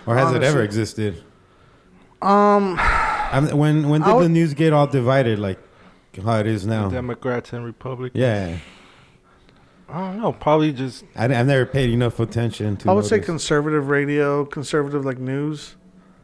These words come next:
Speaker 1: Rush
Speaker 2: Like,
Speaker 1: Limbaugh?
Speaker 2: yeah, like that
Speaker 1: Like the
Speaker 2: type, and,
Speaker 1: Rush?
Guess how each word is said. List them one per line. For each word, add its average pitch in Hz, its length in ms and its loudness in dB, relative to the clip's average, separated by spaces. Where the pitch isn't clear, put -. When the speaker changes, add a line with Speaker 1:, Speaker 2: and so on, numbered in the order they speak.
Speaker 1:
Rush 131 280 0
Speaker 2:
Like, 127 160 0
Speaker 1:
Limbaugh? 135 440 0
Speaker 2:
yeah, 143 160 0
like 135 280 -4
that 147 80 -2
Speaker 1:
Like 135 120 -6
the - 100 -14
Speaker 2:
type, 143 180 -2
and, 110 100 0
Speaker 1:
Rush? 120 380 -4